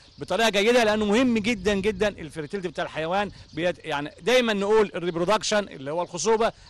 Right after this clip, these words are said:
قبل البرودكشن، دايمًا نقول الكلام ده، والدكتور سيد علمنا الكلام ده واحنا صغيرين معاه، إن دايمًا الريبرودكشن يجي الأول وبعد كده نفكر في البرودكشن، يعني التناسلات الأول وبعد كده نفكر في الإنتاج. أنا بس سؤالي ليك يا دكتور سيد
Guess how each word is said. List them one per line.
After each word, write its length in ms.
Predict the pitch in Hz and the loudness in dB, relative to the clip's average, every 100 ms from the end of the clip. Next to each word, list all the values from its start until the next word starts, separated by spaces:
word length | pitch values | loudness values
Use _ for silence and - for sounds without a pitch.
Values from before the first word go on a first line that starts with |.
| _ | _
قبل 260 | 226 262 208 | 0 0 0
البرودكشن، 580 | 196 165 160 143 - - - - | -2 -2 -2 -2 -4 -14 -20 -8
دايمًا 220 | 175 196 | -2 -2
نقول 180 | 175 196 | -2 -4
الكلام 340 | 185 175 202 220 | -4 -4 -2 0
ده، 160 | 240 - - | -2 -4 -14
والدكتور 260 | 135 123 147 | -16 -12 -6
سيد 180 | 190 | -4
علمنا 300 | 170 170 202 | -2 -2 0
الكلام 300 | 180 170 190 | -2 -2 -4
ده 80 | 180 | -2
واحنا 220 | 160 151 | -4 -4
صغيرين 280 | 139 151 190 | -4 -2 -2
معاه، 360 | 175 151 220 214 - - | -4 0 0 0 -6 -12
إن 180 | 180 180 | -8 -4
دايمًا 460 | 180 233 233 226 196 - - | 2 2 4 0 -2 -10 -8
الريبرودكشن 800 | 175 180 175 185 220 - 220 202 - - - - - - | -4 -2 0 0 0 0 0 0 -6 -20 -20 -20 -20 -8
يجي 380 | 160 247 208 233 | 0 0 0 0
الأول 480 | 220 247 247 220 - _ | 2 4 6 2 -2 _
وبعد 360 | 147 160 214 202 | -6 0 2 2
كده 360 | 175 202 202 - | -2 0 0 -2
نفكر 520 | 156 151 185 185 175 - | -4 -2 -2 0 -2 -2
في 80 | 165 | -10
البرودكشن، 460 | 143 151 170 - | -6 -2 -2 -4
يعني 160 | 156 151 | -6 -6
التناسلات 560 | 147 165 156 180 233 202 | -4 -4 -4 -2 -2 0
الأول 340 | 214 220 202 - | 2 2 0 -4
وبعد 280 | - 180 175 | -4 -2 -2
كده 280 | 175 185 175 | -2 -2 -2
نفكر 400 | 151 151 151 147 | -2 -4 -4 -8
في 80 | 127 | -8
الإنتاج. 340 | 123 113 101 - - _ _ _ | -12 -12 -14 -18 -20 _ _ _
أنا 120 | 175 | 0
بس 200 | 202 254 | 2 2
سؤالي 320 | 220 220 240 233 | 2 2 2 2
ليك 160 | 240 | 2
يا 40 | 214 | 0
دكتور 260 | 175 208 | 0 0
سيد 360 | - 214 208 | 0 2 0